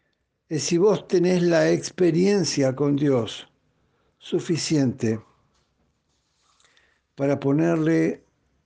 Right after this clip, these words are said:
el nombre que a tus ojos, y a tus oídos, y en tu cuerpo y en tu alma,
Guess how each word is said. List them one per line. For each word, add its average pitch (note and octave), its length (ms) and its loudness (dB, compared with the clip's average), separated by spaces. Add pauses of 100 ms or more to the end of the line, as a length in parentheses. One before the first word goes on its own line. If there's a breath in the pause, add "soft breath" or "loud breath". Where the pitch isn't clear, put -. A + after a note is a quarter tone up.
(320)
el C3+ 280 0
nombre A2+ 540 0 (1700)
que C#3+ 120 -2
a A#2+ 120 0
tus - 280 -4
ojos, G#2+ 500 -4 (1160)
y - 60 -16
a A#2 120 -4
tus D#3+ 280 -4
oídos, C3+ 680 0 (1600)
y C3 200 -2
en B2+ 180 0
tu D3 160 -4
cuerpo D3 560 0
y B2+ 120 2
en A#2+ 100 0
tu C3+ 240 0
alma, A2 500 -2